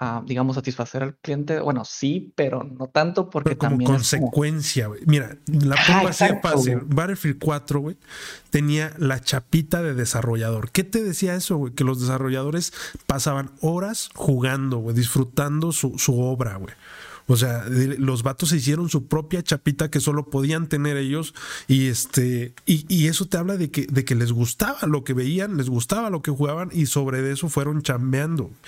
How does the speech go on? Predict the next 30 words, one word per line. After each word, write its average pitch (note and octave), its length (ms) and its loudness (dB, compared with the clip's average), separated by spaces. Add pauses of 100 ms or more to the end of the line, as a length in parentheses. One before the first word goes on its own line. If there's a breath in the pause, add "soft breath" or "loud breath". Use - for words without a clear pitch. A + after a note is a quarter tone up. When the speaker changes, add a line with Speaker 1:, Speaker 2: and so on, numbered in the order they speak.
(480 loud breath)
Speaker 1:
¿Y E3 80 0
sabes E3+ 380 -2
qué? G#3+ 340 4
Esa D3+ 280 0
pinche F#3+ 300 2
soberbia D#3 460 2
me D#3+ 120 4
encanta C3+ 680 2
porque C#3 680 -2 (200)
ellos, E3+ 400 6 (160)
o D#3 80 4
sea, C#3+ 120 4
como D3+ 180 4
desarrolladores C#3+ 520 2
están C3 220 -2
aceptando D#3+ 640 -2
que C3 100 -6
su B2 120 -10
juego, E3 400 2
la B2+ 100 2
neta, D#3+ 460 0
es C#3 100 -2
una C#3+ 140 4
mamada C#3+ 420 4 (260 loud breath)
y - 100 2
porque C3 200 2
la B2 80 4
neta C#3+ 220 4
lo C3+ 100 4
es. - 260 -8